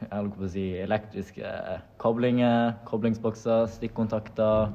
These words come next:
kabelkanaler og diverse sånt. Men, eh, det var jo litt annerledes å gjøre det i et, eh, ordentlig hus enn i en båse her på skolen. Så, eh, det var jo litt, eh, nye metoder man lærte, holdt jeg på å si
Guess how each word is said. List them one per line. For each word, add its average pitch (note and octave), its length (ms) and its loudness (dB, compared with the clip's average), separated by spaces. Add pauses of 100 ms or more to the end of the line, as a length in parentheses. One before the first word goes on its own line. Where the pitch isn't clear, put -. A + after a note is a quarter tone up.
(100)
kabelkanaler G#2+ 880 2
og F#2 180 -2
diverse G2 320 -4
sånt. - 440 -14 (580)
Men, A#2 220 4
eh, A2 180 6
det A2+ 80 4
var A2+ 160 8
jo G#2+ 100 4 (300)
litt A#2 240 -2
annerledes A2 460 2
å G2 60 0
gjøre F2+ 100 -2
det F2 80 -6
i E2+ 80 -4
et, - 200 -12
eh, D#2+ 160 -8
ordentlig A2 340 -4
hus G#2 280 -4
enn F2+ 160 -4
i F2+ 40 -4
en E2+ 180 -6
båse G2+ 420 -2
her D#2+ 140 -8 (100)
på D#2 220 -8
skolen. F#2+ 400 -4 (440)
Så, F2+ 300 -6
eh, F2+ 160 -2
det E2 80 -6
var G#2 120 4
jo F#2 140 0
litt, F#2+ 360 -8
eh, F#2 320 -2 (640)
nye A#2 220 2
metoder A2 440 4
man F2 120 -4
lærte, F2 220 -8
holdt - 120 -12
jeg F2 100 -10
på E2+ 80 -10
å D#2+ 40 -14
si F#2 200 -12